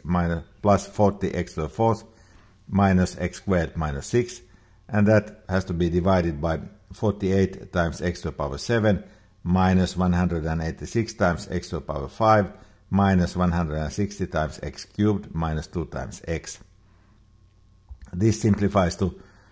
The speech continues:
forty-two times x to the power eight minus one hundred and fifty-five times x to the power six plus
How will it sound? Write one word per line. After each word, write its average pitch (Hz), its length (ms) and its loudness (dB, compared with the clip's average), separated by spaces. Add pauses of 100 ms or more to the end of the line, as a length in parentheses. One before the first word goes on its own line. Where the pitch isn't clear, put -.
(120)
forty-two 104 540 2
times 92 440 0
x 92 200 -4
to 98 60 -4
the 80 60 -2
power 80 300 -4
eight 101 320 2
minus 90 340 2
one 87 140 0
hundred 87 240 0
and 82 120 -4
fifty-five 90 640 0
times 80 320 -4
x 85 240 -6
to 85 80 -6
the 78 60 -6
power 76 240 -6
six 110 240 -2
plus 87 340 -2